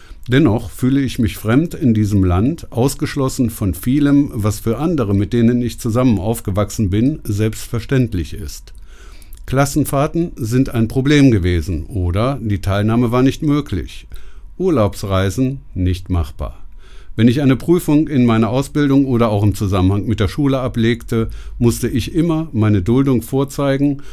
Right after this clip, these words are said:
und es war in diesen Momenten nicht selbstverständlich, dass ich daran teilnehmen durfte. Einen Handyvertrag abzuschließen, nicht möglich. Einen Kredit aufzunehmen, wofür auch immer, nicht möglich.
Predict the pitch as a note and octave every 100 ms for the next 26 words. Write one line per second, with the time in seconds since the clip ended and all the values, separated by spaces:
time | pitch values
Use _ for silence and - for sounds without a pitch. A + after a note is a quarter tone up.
0 | - - C3+ B2+ C3 B2 A#2 A#2+ B2+ A2+
1 | A2 G2 A2 A2 G2+ D3 D#3+ - B2+ C3
2 | - - A2 - A#2 A2+ A2 - A2 G2+
3 | F2 F2+ G#2+ G2 G#2 G#2 A2 A2+ G#2+ G2
4 | F2 - - - - - - - B2 A2
5 | G#2 F2+ - D3 F3+ G#2 G2 F#2+ - F#2+
6 | G2 A2+ - - C3+ C#3 C#3 C#3 D3+ D3
7 | - A2+ A2+ A2 - G#2 G2 - C#2 -
8 | - - - - - - - - A2+ G2+
9 | - C3+ A2+ G#3 - G#2+ - - G#2+ G2+
10 | G#2+ C3 D#3 G#2 F2+ - F#2+ F2 F2 G#2+
11 | A2 C3+ C3+ - G2 G2 - A2+ A2+ A2+
12 | F2+ - - -